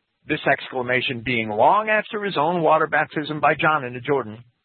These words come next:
"Now I have an immersion or a baptism to be baptized in, and how am I constrained until when it should be completed?" Luke twelve fifty. Paul tells us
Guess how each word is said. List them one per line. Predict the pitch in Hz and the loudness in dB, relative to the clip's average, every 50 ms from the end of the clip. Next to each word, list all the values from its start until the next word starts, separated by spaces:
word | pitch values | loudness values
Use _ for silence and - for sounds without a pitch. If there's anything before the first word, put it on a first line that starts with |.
| _ _ _ - - - _ - - - _ _ _ _ _ _ _ _ _ _ _ _ _ _ _ _ _ _ _ _ _ _ - | _ _ _ -20 -20 -20 _ -20 -20 -20 _ _ _ _ _ _ _ _ _ _ _ _ _ _ _ _ _ _ _ _ _ _ -2
"Now | - 156 180 226 262 294 277 | 4 6 6 8 8 6 4
I | 269 247 240 233 240 247 233 190 | 4 2 0 0 -2 -2 -2 -2
have | 170 202 214 208 | 0 -2 -2 -2
an | 208 214 | -4 -8
immersion | 208 196 175 156 156 156 143 151 147 151 | -4 -2 0 0 0 -2 -4 -4 -6 -4
or | 165 180 190 196 | -4 -2 -2 -2
a | 190 | 0
baptism | 190 175 151 135 - - 135 123 - 151 165 180 175 - _ | 2 2 2 2 0 -4 -6 -4 -4 -6 -8 -8 -10 -10 _
to | - 233 | -2 0
be | 220 277 | 0 2
baptized | 262 262 294 294 269 - - 175 143 143 139 120 107 - | 2 4 4 4 2 2 0 0 0 0 -2 -4 -4 -6
in, | 123 110 90 80 - _ _ _ _ _ _ _ | -6 -6 -6 -10 -14 _ _ _ _ _ _ _
and | - 156 143 | 0 0 2
how | 117 160 196 233 269 285 285 | 2 2 4 4 4 4 2
am | 294 294 | 2 -2
I | 294 277 | -4 -4
constrained | - 277 277 - - - - 302 277 233 180 147 127 117 123 | -4 -6 -8 -8 -8 -4 0 0 0 0 0 -2 -4 -4 -4
until | 135 143 143 - 196 185 175 | -4 -4 0 2 2 2 2
when | 160 156 156 156 156 | 2 2 2 2 2
it | 165 165 - | 0 -2 -2
should | - 180 165 151 | -2 -2 -2 -2
be | 151 135 131 131 | -2 -2 -2 -2
completed?" | 131 - 160 151 - - 180 185 175 151 120 95 82 - - _ _ _ | -2 -2 -4 -4 -2 0 2 2 4 2 2 0 -6 -8 -14 _ _ _
Luke | - 107 113 110 104 - - - - | -8 -4 -4 -4 -4 -8 -14 -10 -4
twelve | - 78 85 87 - - - | -2 0 0 0 -4 -2 -2
fifty. | 127 113 - - - - 101 - _ _ _ _ _ _ _ _ _ _ _ _ _ _ _ _ _ _ _ _ _ _ _ - - - _ _ _ _ _ _ _ _ _ _ _ - | -2 -2 -2 -8 -14 -16 -16 -16 _ _ _ _ _ _ _ _ _ _ _ _ _ _ _ _ _ _ _ _ _ _ _ -20 -20 -20 _ _ _ _ _ _ _ _ _ _ _ 6
Paul | - 240 277 262 196 | 8 8 8 8 4
tells | - - 202 175 165 143 | 0 -2 -2 -2 -2 -4
us | 170 170 | -6 -8